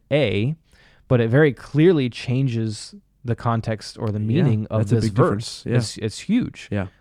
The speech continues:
Speaker 1: The word was God versus the word was a God. It
Speaker 2: Right, and this is
Speaker 1: changes
Speaker 2: about Jesus, right? The word
Speaker 1: It's
Speaker 2: was
Speaker 1: about
Speaker 2: God.
Speaker 1: Jesus.
Speaker 2: Yeah.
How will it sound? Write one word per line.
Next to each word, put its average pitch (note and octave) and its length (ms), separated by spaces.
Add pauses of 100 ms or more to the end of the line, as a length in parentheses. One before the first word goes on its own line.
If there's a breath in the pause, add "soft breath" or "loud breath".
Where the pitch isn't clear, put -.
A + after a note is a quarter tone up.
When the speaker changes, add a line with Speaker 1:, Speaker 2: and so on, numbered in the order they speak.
Speaker 1:
The A#2+ 80
word B2 200
was D3 260
God G3 280
versus B2 460
the A2+ 100
word A#2+ 240
was A#2 340 (100)
a A2+ 320 (300)
God. G2 420
It B2+ 140
Speaker 2:
Right, D3 140
and C3 120
this B2 100
is - 20
Speaker 1:
changes B2+ 140
Speaker 2:
about C3+ 280
Jesus, D#3 560
right? A2 160
The A2 120
word A#2 180
Speaker 1:
It's A#2 80
Speaker 2:
was B2 220
Speaker 1:
about G#2+ 40
Speaker 2:
God. C3+ 240
Speaker 1:
Jesus. - 240
Speaker 2:
Yeah. B2+ 200